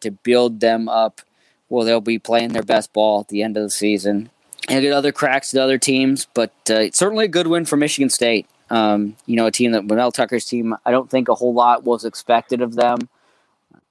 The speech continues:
after they, you know, they, they beat Michigan in a pretty surprising fashion last year, and then, uh, you know, didn't do a whole lot else. And I think they were kinda pegged for the, the bottom couple of spots of the Big Ten East.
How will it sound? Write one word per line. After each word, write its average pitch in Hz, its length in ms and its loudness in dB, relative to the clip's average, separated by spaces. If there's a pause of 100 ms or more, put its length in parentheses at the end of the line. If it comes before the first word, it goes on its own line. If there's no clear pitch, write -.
(640)
after 117 260 -4
they, 107 220 -2 (140)
you 120 160 -8
know, 113 80 -4
they, 107 220 -2
they 117 140 0
beat 123 220 0
Michigan 120 380 0
in 110 80 -2
a 104 40 -4
pretty 117 200 0
surprising 113 520 0
fashion 107 440 0
last 104 360 0
year, 104 220 -2 (460)
and 113 360 -4
then, 107 360 -2
uh, 101 360 2
you 120 140 -4
know, 110 80 0
didn't 120 300 -2
do 123 180 4
a 107 60 4
whole 117 220 4
lot 110 260 4
else. 110 460 0 (360)
And 110 360 -8
I 110 100 0
think 117 180 -2
they 113 100 2
were 110 100 0
kinda 113 260 0
pegged 113 380 0
for 110 280 -4
the, 101 260 -6
the 104 160 -6
bottom 110 340 2
couple 113 280 0
of 101 60 -2
spots - 500 0
of 101 280 -6
the 101 300 -2 (880)
Big 135 200 2
Ten 135 180 2
East. 131 460 -2